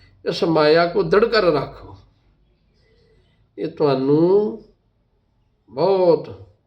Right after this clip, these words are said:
ਮਜ਼ਬੂਤੀ ਨਾਲ ਇਹਨੂੰ ਕੰਟਰੋਲ ਕਰਨਾ ਪੈਣਾ ਤੇ ਦ੍ਰਿੜਤਾ ਦੇ ਨਾਲ। "ਇਸ ਮਾਇਆ ਕੋ ਦ੍ਰਿੜ ਕਰ ਰੱਖੋ।" ਜਿਵੇਂ ਆਪਾਂ ਕੋਈ ਚੀਜ਼ ਪੱਕੀ ਕਰ ਲੈਂਦੇ ਹਾਂ,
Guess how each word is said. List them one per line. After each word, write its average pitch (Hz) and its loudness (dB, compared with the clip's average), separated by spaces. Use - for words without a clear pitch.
ਮਜ਼ਬੂਤੀ 139 -6
ਨਾਲ 147 2
ਇਹਨੂੰ 139 0
ਕੰਟਰੋਲ 135 -2
ਕਰਨਾ 113 -10
ਪੈਣਾ 135 -4
ਤੇ 156 -10
ਦ੍ਰਿੜਤਾ 170 -2
ਦੇ 120 -6
ਨਾਲ। 101 -18
"ਇਸ 143 -8
ਮਾਇਆ 139 0
ਕੋ 175 -4
ਦ੍ਰਿੜ 170 2
ਕਰ 208 -2
ਰੱਖੋ।" 143 -4
ਜਿਵੇਂ 135 -6
ਆਪਾਂ 147 -6
ਕੋਈ 147 -4
ਚੀਜ਼ 139 -2
ਪੱਕੀ 156 -10
ਕਰ 139 -2
ਲੈਂਦੇ 131 0
ਹਾਂ, 127 -8